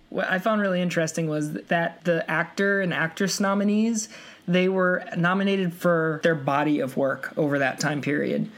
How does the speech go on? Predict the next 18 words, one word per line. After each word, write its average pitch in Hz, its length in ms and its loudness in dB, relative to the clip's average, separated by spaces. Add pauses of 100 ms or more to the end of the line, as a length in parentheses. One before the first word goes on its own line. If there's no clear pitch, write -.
(140)
So, 170 160 4
like, 165 240 2
Janet 185 320 4
Gaynor 175 320 4
was 143 140 0
nominated 156 440 2
for 147 80 0
Seventh 170 320 2
Heaven, 165 380 2
Street - 340 2
Angel, 151 400 2 (120)
and 175 340 4
Sunrise, 143 680 2
A - 40 0
Song 156 300 2
of 139 100 -4
Two 156 140 2
Humans 139 580 0